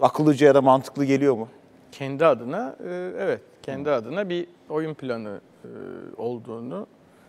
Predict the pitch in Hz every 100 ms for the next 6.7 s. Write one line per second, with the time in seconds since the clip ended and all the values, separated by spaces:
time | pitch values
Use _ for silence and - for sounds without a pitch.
0 | _ _ _ - 165 - 190 185 147 120
1 | 139 156 165 - - 135 135 135 - 143
2 | 139 131 160 175 156 156 156 151 156 151
3 | 151 151 143 139 139 147 143 180 214 220
4 | 180 143 131 120 147 - - 160 165 175
5 | 220 220 208 - - 151 139 139 139 127
6 | 139 135 135 131 127 135 147